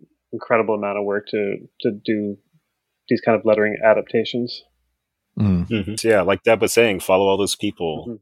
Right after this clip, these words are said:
Speaker 1: Mm-hmm.
Speaker 2: <laughs>
Speaker 3: E K Weaver on Again has, like, great lettering on that book, and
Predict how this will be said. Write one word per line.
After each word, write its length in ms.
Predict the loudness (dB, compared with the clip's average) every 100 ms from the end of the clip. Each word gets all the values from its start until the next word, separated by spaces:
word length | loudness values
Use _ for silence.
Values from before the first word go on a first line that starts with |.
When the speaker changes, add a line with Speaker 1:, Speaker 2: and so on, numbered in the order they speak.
| _ -4
Speaker 1:
Mm-hmm. 360 | 0 0 -2 -6
Speaker 2:
<laughs> 60 | -4
Speaker 3:
E 80 |
K 180 | -2 -2
Weaver 420 | -2 -2 0 2
on 140 | 2 -2
Again 460 | 0 0 -2 -6 -18 _ -4
has, 480 | 0 0 -2 -6 -4
like, 160 | -4
great 260 | 0 0 0
lettering 300 | -2 -2 -6
on 80 | -8
that 180 | -8
book, 240 | -8 -8 -8
and 420 | -8 -10 -14 -18